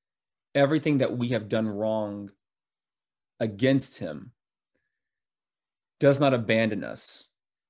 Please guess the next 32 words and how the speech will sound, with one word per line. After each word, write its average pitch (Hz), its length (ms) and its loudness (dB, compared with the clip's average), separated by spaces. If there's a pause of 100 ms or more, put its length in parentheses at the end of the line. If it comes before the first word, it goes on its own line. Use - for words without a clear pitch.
(100)
does 131 160 -2
not 120 200 0
throw 117 220 2
us 107 140 -2
aside. 95 540 -8 (1040)
And 151 120 4
it's 147 280 -2 (360)
unfortunate. 175 960 0
No, 139 360 4
it's, - 500 -6
I'm 143 120 0
just 180 120 -4
gonna, - 140 -6 (160)
I 120 80 -2
would 160 160 2
say 117 180 -2
it's 113 140 -6
blasphemous 110 1000 -6 (640)
that 120 840 0 (160)
there 135 180 2
are 131 60 2
so 165 220 -2
many 185 220 -4
Christians 123 760 -4
who - 160 -8
think 156 460 -4
that 113 320 -4
they 131 280 0
have 110 220 -6
merited 113 840 -2
the 110 100 -6
right 104 840 -4